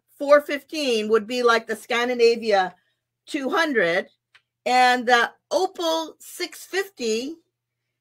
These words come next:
uh, would be equal to it. If you go to the Opal six seventy, you're definitely getting more stitches, and you have an automatic thread cutter,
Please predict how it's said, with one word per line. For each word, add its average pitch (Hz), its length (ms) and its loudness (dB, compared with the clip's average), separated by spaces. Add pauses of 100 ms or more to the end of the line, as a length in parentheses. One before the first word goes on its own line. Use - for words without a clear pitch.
(200)
uh, 240 420 2
would 254 200 -6
be 285 400 -6
equal 254 420 -6
to - 200 -12
it. - 160 -14 (440)
If 339 240 -6
you 392 140 -8
go 330 180 2
to 311 140 -2
the 269 300 -6
Opal 269 400 0
six - 640 -12
seventy, 202 880 -2 (280)
you're 254 220 4
definitely 285 560 -2
getting 240 400 0
more 247 240 -2
stitches, 185 840 -6 (360)
and 269 360 0
you 254 120 -4
have 285 180 -2
an 277 80 -2
automatic 262 640 2
thread 269 300 -2
cutter, - 260 -6